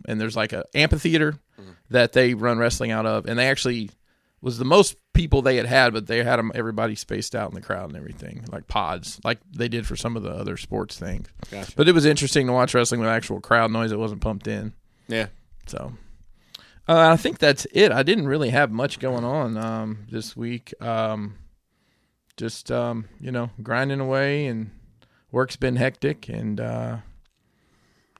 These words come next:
Speaker 1: that's really it.
Speaker 2: I actually consumed a fair bit of media this week. Um, so, like, I watched this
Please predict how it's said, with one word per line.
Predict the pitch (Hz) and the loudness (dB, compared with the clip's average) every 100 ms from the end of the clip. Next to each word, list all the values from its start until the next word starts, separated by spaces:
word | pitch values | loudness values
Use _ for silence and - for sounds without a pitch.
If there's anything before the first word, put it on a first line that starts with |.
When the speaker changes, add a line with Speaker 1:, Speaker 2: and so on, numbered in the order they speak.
| _ | _
Speaker 1:
that's | - | -8
really | 156 143 | -4 -4
it. | 151 - _ - - | -4 -8 _ -14 -6
Speaker 2:
I | 208 | -4
actually | - - | -2 -4
consumed | - - 120 - 139 127 | -4 -4 -2 -2 0 0
a | 107 | -4
fair | - 113 117 113 | -4 -2 0 -2
bit | 90 113 - | -2 -6 -4
of | 95 | -6
media | 101 113 110 85 | -2 -2 -2 -6
this | 76 - | -10 -14
week. | 78 76 - _ _ _ | -16 -20 -20 _ _ _
Um, | 104 104 95 90 85 82 _ _ _ _ _ _ _ - | -8 -6 -6 -8 -12 -16 _ _ _ _ _ _ _ -12
so, | - 143 | -6 -2
like, | 123 120 113 - _ _ | 0 -2 -4 -10 _ _
I | 110 | -4
watched | 120 185 - | 0 0 0
this | 180 - | -2 -2